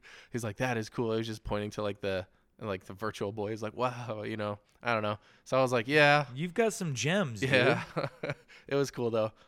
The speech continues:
Speaker 1: Uh, I wasn't expecting that. And I, this is my day off. I was just, like, s-, lounging around. I had to put pants on, you know. Like, "Ah, the fucking termite guy's coming."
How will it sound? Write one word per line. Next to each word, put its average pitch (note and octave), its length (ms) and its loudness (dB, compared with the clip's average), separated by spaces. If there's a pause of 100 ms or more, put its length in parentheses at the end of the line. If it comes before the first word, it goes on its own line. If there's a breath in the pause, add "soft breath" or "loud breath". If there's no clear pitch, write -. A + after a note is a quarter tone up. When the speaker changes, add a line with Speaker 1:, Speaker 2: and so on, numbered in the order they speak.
Speaker 1:
Uh, A#2+ 60 0
I A#2 140 6
wasn't B2 260 0
expecting A2 520 -4
that. G#2+ 180 -2
And A2 80 -2
I, A2 160 -2
this A#2 160 -6
is B2+ 80 -8
my A2 100 0
day G2+ 220 -2
off. G2+ 200 -2
I G#2 60 -4
was G2+ 140 -8
just, G#2 160 -12
like, G#2 200 -6 (400 soft breath)
s-, - 120 -20 (100)
lounging A2 540 -4
around. G#2 300 0
I - 20 -2
had A2 100 -2
to A2 60 -6
put - 180 -10
pants G#2 380 -6
on, G#2+ 260 -4
you A2 80 -6
know. G#2+ 220 -2 (500 soft breath)
Like, G#2+ 80 -10
"Ah, A2 140 -6
the G#2 60 -12
fucking F#2+ 340 -14
termite F#2 340 -10
guy's F#2 240 -12
coming." F2+ 300 -12